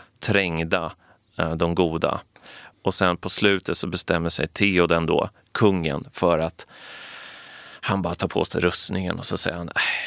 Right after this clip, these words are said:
ja, jag, jag, jag, jag måste dö med svärdet i handen. Jag vill inte vara feg längre. Jag rider ut.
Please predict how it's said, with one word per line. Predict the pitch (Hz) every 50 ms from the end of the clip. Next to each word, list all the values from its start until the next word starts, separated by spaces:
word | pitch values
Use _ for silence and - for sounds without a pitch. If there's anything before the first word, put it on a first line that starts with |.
| - - - 117
ja, | - 98 90 82 78 -
jag, | - 101 98 107 - -
jag, | 104 98 95 95 92 95
jag, | 95 92 95 -
jag | 117 107 104
måste | 101 95 - - 95
dö | 85 80 - 98 90 87 87 87 85
med | 82 82 82 82 78
svärdet | - - - 92 85 82 78 78 78 -
i | 80
handen. | 78 82 80 78 78 80 80 82
Jag | 90 87
vill | 90 87
inte | 85 82 - 85
vara | 85
feg | 82 - - 95 85 82 80 -
längre. | 82 80 80 80 80 82 82 82 92
Jag | 107 110 104 101
rider | 104 101 87 95 90
ut. | 92 90 85 78 - - - -